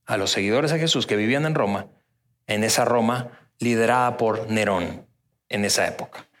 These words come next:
Eso es lo que escribió Pablo, hablando de su propia culpa.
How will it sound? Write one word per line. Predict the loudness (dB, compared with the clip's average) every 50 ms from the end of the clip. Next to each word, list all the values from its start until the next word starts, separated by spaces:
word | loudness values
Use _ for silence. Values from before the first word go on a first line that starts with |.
| _ _ _ _ _ -4
Eso | -2 0 0 0 0
es | 0
lo | 0 0
que | 0
escribió | -2 0 0 0 0 2 2 2 2 0 -2 -6 -4 0
Pablo, | 2 2 4 4 2 0 0 0
hablando | 0 0 2 2 2 2 2 4
de | 4 4 4 2 2
su | 2 4 4 4 4
propia | 4 2 2 4 4 2 2 2
culpa. | 2 0 0 0 -2 -6 -8 -8 _